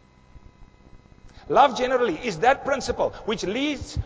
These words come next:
one mortal being to desire and delight in another." Daai deeltjie weet julle, né?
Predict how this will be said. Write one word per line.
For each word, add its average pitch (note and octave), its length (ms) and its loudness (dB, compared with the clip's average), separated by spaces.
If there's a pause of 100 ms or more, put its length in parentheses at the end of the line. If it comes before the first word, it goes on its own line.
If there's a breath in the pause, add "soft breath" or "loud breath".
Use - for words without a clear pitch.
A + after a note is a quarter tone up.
(180)
one G#3+ 360 2
mortal B3 380 6
being A3 300 -6
to G#3+ 80 -6
desire G3+ 480 0
and A3 140 -2
delight F#3+ 440 2
in A3 120 -4
another." F3+ 360 4 (220)
Daai B3 220 4
deeltjie A3+ 300 0
weet F#3 200 -2
julle, D#3 180 0
né? B2 160 -4